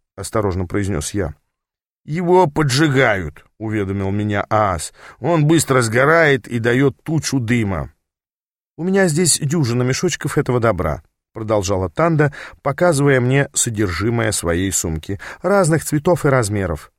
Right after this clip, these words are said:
«Можно мне попробовать?» — попросил я. «Я никогда раньше не работал с такой штукой».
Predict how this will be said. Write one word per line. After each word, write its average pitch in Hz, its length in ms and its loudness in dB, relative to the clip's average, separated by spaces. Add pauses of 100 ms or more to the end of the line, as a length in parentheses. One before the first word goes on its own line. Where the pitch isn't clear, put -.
(240)
«Можно 180 300 0
мне 185 180 4
попробовать?» — 104 560 0
попросил 104 420 -2
я. 92 280 -6 (240)
«Я 143 180 2
никогда 156 460 2
раньше 170 320 2
не 123 80 0
работал 131 360 0
с - 60 -4
такой 139 300 0
штукой». 95 500 -4